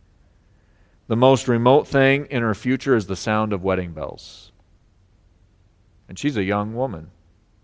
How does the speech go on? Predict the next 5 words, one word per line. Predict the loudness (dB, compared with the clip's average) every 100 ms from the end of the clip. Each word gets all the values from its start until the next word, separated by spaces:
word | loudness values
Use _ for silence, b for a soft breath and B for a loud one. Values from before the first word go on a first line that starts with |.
| _ _ _ -8
in | -2
an | 0
age | 0 0 -2 -6 -2
where | 2 2 2 -2 -8 _ _ _ _ _ _ _ _ _ -4
women | 2 4 4 4 2 -4